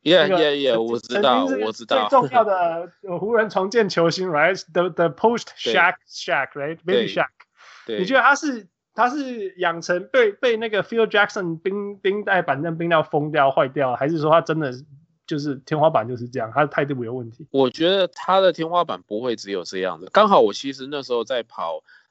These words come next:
Speaker 1: Lakers season，那时候比赛的时候，我常常，常常有去，去采访到他们。
Speaker 2: 嗯哼。
Speaker 1: 我觉得他本人来讲并没有什么太大的问题，可是我觉得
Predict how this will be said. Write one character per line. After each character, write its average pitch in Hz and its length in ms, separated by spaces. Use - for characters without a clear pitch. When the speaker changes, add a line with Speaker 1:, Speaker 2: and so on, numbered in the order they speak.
Speaker 1:
Lakers 131 580
season， 110 420
那 107 100
时 104 120
候 95 80
比 87 140
赛 113 160
的 101 60
时 - 80
候， 92 60
我 87 180
常 117 440
常， 98 540
常 120 220
常 117 120
有 92 140
去， 87 320
去 - 160
采 87 180
访 82 220
到 90 160
他 82 220
们。 67 200
Speaker 2:
嗯 120 140
哼。 107 160
Speaker 1:
我 117 120
觉 143 120
得 170 180
他 170 160
本 123 220
人 95 180
来 107 180
讲 92 320
并 139 160
没 113 60
有 104 60
什 92 120
么 87 120
太 98 240
大 92 180
的 85 80
问 87 300
题， - 260
可 107 140
是 156 80
我 113 140
觉 110 100
得 127 160